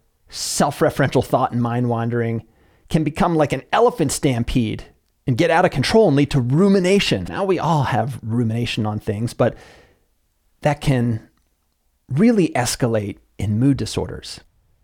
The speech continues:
And the brain has another key player that I mentioned in the beginning, the task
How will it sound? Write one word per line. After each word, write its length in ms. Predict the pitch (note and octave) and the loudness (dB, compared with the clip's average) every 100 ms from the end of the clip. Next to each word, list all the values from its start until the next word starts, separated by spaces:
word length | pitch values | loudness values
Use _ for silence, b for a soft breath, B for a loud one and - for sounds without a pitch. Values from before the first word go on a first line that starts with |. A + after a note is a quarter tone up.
| _ _ _ _ _ _ - | _ _ _ _ _ _ -2
And 100 | F#3 | 0
the 60 | |
brain 320 | F#3 A#3 D#4 E4 | 2 2 4 2
has 560 | F#3 D#3 D#3+ D3+ - - _ | 2 2 2 2 -4 -16 _
another 320 | F3 G3 C4 A3 | 0 2 2 0
key 260 | - A#2+ | 0 -2
player 480 | A#2 - F2+ - - _ _ - - | 0 -4 -6 -8 -18 _ _ -20 -6
that 200 | A#2 - | -6 -4
I 60 | G2+ | -4
mentioned 360 | A2+ C3+ - B2 | -2 -2 0 2
in 100 | A#2+ | 2
the 60 | |
beginning, 460 | A2+ C3+ F#3+ C#3+ B2 | 0 0 0 0 0
the 80 | A#2+ | -4
task 840 | - - - E3 F#3 F3+ - - | -4 -6 -4 -2 -2 -4 -8 -12